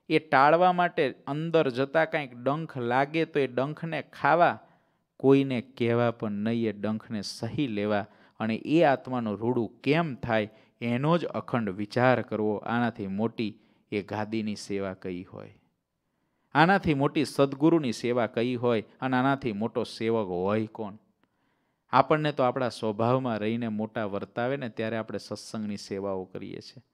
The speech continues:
આપણા સ્વભાવને થોડા પીવે ને ત્યારે સત્સંગની સેવા કરી શકીએ છીએ.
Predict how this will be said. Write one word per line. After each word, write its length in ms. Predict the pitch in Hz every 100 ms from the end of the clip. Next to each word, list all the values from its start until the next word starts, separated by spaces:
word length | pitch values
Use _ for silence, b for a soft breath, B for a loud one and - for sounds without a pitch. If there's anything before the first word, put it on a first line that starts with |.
| _ _ _ _ -
આપણા 260 | 131 147 117
સ્વભાવને 520 | 127 120 131 147 139
થોડા 280 | 127 131 120
પીવે 340 | - 113 131
ને 120 | 143
ત્યારે 220 | 127 117 117
સત્સંગની 560 | - 107 - 120 117
સેવા 340 | 104 110 110 101
કરી 300 | - 110 117
શકીએ 440 | - 107 - 120
છીએ. 220 | - 123